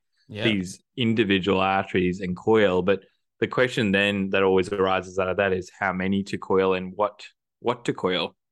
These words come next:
Speaker 2: And then what about the artery of Edenkovitz, um, which, uh, is a, an artery that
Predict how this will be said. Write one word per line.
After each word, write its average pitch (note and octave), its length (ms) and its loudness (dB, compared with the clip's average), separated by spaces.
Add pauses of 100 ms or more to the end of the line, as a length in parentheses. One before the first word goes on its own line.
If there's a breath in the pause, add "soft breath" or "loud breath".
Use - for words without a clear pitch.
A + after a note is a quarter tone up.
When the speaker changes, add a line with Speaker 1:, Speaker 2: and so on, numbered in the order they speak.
Speaker 2:
And G#2+ 220 -2
then G2+ 300 -2 (560 loud breath)
what G#2+ 200 4
about G#2+ 300 2
the G2+ 140 2
artery F#2+ 420 0
of F2+ 60 2
Edenkovitz, F#2 960 -4 (120)
um, F2+ 420 -4
which, A#2+ 360 -2 (580 soft breath)
uh, G#2 420 0
is G2+ 220 -2
a, F#2 280 2 (680)
an A#2 160 -2
artery G#2+ 500 2
that F#2+ 240 -2